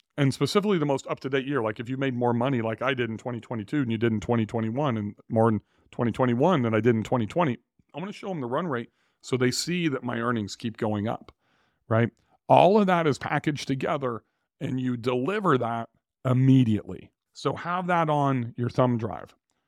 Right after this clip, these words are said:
Have that saved into a Google Drive folder, a Dropbox folder. "Oh, hey, Bob, hang on one second. Let me send this to you. What's your email address?" You have that ready, Bill? Nobody's ever walked in here and had <laughs> all that stuff ready.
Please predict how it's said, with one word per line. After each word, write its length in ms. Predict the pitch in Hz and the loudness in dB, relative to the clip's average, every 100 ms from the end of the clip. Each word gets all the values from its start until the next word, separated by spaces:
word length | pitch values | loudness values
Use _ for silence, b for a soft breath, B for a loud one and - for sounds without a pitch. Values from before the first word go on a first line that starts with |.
| _ | _
Have 280 | - 156 165 | 0 2 4
that 260 | 160 160 - | 2 0 -4
saved 520 | - 147 147 127 113 | -2 0 2 0 0
into 580 | 120 117 - 123 117 113 | 0 -2 -2 0 0 0
a 260 | 123 110 107 | -2 -2 -2
Google 460 | 107 113 131 123 120 | -2 2 4 4 4
Drive 420 | 107 117 120 110 | 4 4 4 4
folder, 340 | 110 98 95 | -2 -4 -6
a 60 | 101 | -6
Dropbox 580 | 107 131 131 120 110 - | 2 2 2 -2 -4 -4
folder. 300 | 113 101 - | -4 -4 -8
"Oh, 120 | 254 131 | -8 -4
hey, 180 | 220 | -4
Bob, 340 | 117 117 120 175 - | 0 2 2 -2 -8
hang 160 | - 185 | -10 -8
on 120 | 165 | -8
one 140 | 165 | -8
second. 260 | 147 165 139 | -6 -8 -8
Let 100 | 143 | -10
me 80 | 151 | -10
send 200 | 175 147 | -10 -10
this 120 | 127 | -6
to 80 | 131 | -6
you. 40 | |
What's 160 | 143 - | -4 -2
your 80 | 151 | -2
email 240 | 143 117 | -2 -2
address?" 320 | 110 104 - - B B B B B _ - - _ - | -2 -4 -6 -16 B B B B B _ -20 -20 _ 2
You 120 | 113 | 4
have 120 | 120 | 6
that 160 | 113 101 | 6 2
ready, 260 | 101 135 | -2 -4
Bill? 360 | 147 151 247 _ _ _ | 0 -2 -2 _ _ _
Nobody's 320 | 127 131 117 107 | 0 4 4 4
ever 160 | 101 | 2
walked 260 | 101 101 - | 2 2 2
in 120 | 104 | 0
here 160 | 104 98 | 0 -4
and 80 | |
had 160 | 98 113 | -4 -4
<laughs> 80 | - | -2
all 100 | 117 | -4
that 140 | - - | -4 -6
stuff 340 | - 110 - | -2 -2 0
ready. 200 | 107 95 | 0 -2